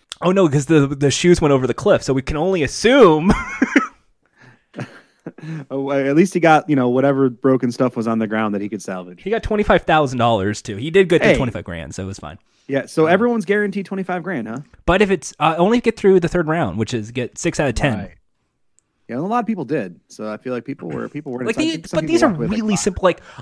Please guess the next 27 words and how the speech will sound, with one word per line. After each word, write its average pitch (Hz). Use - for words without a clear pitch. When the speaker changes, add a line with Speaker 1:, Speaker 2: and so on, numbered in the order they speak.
Speaker 1:
I'm 247
gonna 277
name 202
a 180
food 277
item. 156
You 208
gotta 220
tell 160
me 165
the 160
fast 185
food 269
restaurant 170
you 196
get 240
it 208
at. 104
The 269
Big 302
Mac, 131
the 160
Whopper. 170
<laughs> -
Speaker 2:
One 143
of 175
my, 151